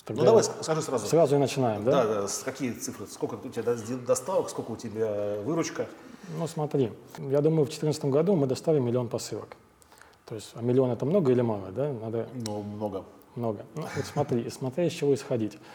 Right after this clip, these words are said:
Speaker 1: А, а потом уже к выручке перейдем, да? Сейчас немножечко про посылки. А, вообще рынок посылок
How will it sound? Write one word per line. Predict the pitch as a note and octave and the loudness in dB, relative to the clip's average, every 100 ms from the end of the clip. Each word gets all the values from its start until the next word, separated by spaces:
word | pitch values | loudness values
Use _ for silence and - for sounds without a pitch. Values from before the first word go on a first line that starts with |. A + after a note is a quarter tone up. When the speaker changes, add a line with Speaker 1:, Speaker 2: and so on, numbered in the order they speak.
| - - - - B2 | -18 -16 -18 -12 -6
Speaker 1:
А, | A2+ G#2+ G#2+ A2+ | -6 -4 -6 -4
а | |
потом | G#2 E3+ | 0 2
уже | B2+ | 2
к | A#2+ | 4
выручке | A#2+ - - | 2 2 -6
перейдем, | A2+ G#2 G#2 | -6 -6 -2
да? | C3 D#3+ | -2 -2
Сейчас | A#2 - | -6 -10
немножечко | A2+ G#2 - A2 G2+ - - - | -8 -8 -8 -12 -12 -20 -20 -6
про | A2+ | -4
посылки. | A2 A2 F#3 D#3+ G#2 - - - - - | -2 0 0 0 -4 -12 -20 -20 -18 -8
А, | A#2+ A2+ A2+ A2 - - - _ _ _ G3+ F#3+ F3 F3 - | -4 -2 -4 -6 -12 -20 -20 _ _ _ -18 -18 -18 -16 -4
вообще | C3+ - D#3 | -2 4 4
рынок | D3+ - - - | 4 2 -4 -10
посылок | - - C3 A2+ | -4 2 4 2